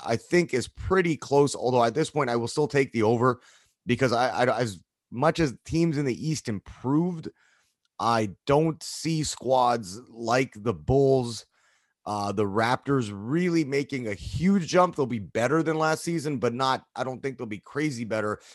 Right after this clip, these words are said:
And I think the Knicks are gonna fall off a bit too. And that's why it's interesting to see them, uh, looking at the ninth highest win total in the Eastern Conference. If you're looking at the West,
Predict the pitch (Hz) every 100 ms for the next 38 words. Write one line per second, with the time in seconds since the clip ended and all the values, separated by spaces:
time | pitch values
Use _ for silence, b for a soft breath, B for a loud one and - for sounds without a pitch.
0 | B 143 156 135 135 147 127 113 107 113
1 | 107 104 107 104 95 120 95 104 117 104
2 | 117 101 107 110 95 92 120 110 113 98
3 | - b b b b 107 98 98 117 113
4 | 104 - 104 95 107 123 113 - - _
5 | - 113 104 - 110 107 107 92 87 _
6 | b b b _ 135 131 113 127 - 101
7 | 131 135 113 101 117 165 220 190 160 113
8 | 110 156 135 -